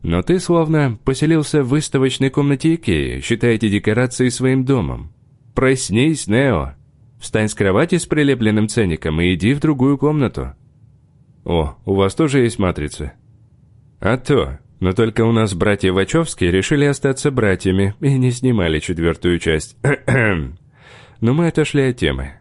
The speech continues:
Ты хоть что-нибудь начал понимать?» Алекс подмигнул и потянулся ещё за одной печенькой. У меня же аппетита так и не появилось.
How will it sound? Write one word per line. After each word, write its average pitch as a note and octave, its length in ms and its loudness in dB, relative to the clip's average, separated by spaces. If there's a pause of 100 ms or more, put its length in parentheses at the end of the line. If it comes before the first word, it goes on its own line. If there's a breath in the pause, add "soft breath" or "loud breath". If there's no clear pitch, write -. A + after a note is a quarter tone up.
(300)
Ты B2+ 120 0
хоть C#3 180 0
что-нибудь F#2 540 0
начал A#2 340 0
понимать?» C#2+ 520 -4 (680)
Алекс F2 320 -2
подмигнул E2 540 0
и C#3 60 -2
потянулся F#2+ 560 -2
ещё A#2+ 260 0
за F#2 160 0
одной F2+ 200 0
печенькой. D#2 680 -4
У G2+ 100 -2
меня F2 280 0
же B2 160 0
аппетита B2+ 420 0
так E2 320 -2
и F#2 40 0
не F#2+ 120 0
появилось. C#2+ 640 -4